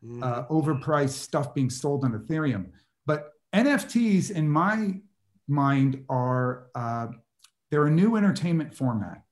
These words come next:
Speaker 2: and, uh, they're powered with, with, uh, a computer,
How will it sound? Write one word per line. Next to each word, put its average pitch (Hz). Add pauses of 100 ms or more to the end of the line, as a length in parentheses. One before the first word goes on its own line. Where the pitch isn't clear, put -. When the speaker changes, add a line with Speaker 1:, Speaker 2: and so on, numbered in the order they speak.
(800)
Speaker 2:
and, 135 (140)
uh, 123 (100)
they're 127
powered 180
with, 127 (180)
with, 120 (320)
uh, 120 (100)
a - (100)
computer, 196